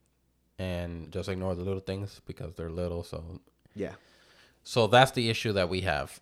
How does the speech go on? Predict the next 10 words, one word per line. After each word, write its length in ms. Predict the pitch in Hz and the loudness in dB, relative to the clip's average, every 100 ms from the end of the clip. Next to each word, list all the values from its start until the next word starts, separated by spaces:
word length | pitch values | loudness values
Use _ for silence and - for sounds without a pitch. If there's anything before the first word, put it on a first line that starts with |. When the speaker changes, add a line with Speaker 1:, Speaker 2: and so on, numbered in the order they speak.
| - | -4
Speaker 1:
um, 520 | 95 87 85 85 82 - _ _ _ _ _ _ _ _ _ _ _ _ _ _ _ _ _ - | -2 0 -2 -4 -8 -12 _ _ _ _ _ _ _ _ _ _ _ _ _ _ _ _ _ -6
under 220 | 95 90 | -4 -2
this 200 | 87 - | -4 -6
two-party 500 | - 101 - 92 85 | -6 -8 0 0 0
system. 440 | - 80 - - 95 _ _ _ _ _ _ _ _ _ | -4 -10 -10 -16 -16 _ _ _ _ _ _ _ _ _
Now, 240 | 107 98 95 | -2 2 2
the 220 | 90 107 | 0 0
issue 240 | 147 - | 0 0
comes 340 | 117 117 98 92 | -4 -2 -4 -2
with, 200 | 90 | -4